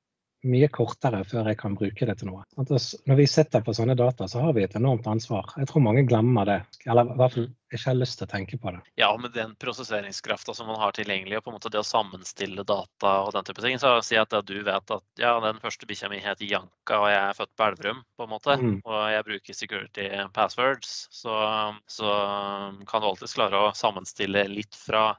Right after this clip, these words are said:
Speaker 2: litt data fra den kommunen, fordi jeg søkte en eller annen jobb der, ikke sant? Altså, det
Speaker 1: <laughs> Ja.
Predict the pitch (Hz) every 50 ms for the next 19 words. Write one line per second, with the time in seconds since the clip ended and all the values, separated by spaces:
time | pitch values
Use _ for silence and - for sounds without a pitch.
0 | _ _ _ - 113 110 - 120 107 98 - 117 104 110 107 104 98 98 - 123
1 | 113 110 104 95 98 120 127 - - 123 113 110 107 113 110 104 101 98 95 98
2 | - - - 110 - - - 107 104 98 101 104 110 107 107 98 101 - _ -
3 | - - 120 127 147 139 120 - - - 117 117 113 127 131 - 139 117 123 117
4 | 113 117 110 110 107 104 101 101 _ _ _ _ _ _ _ _ _ - - -
5 | 120 113 127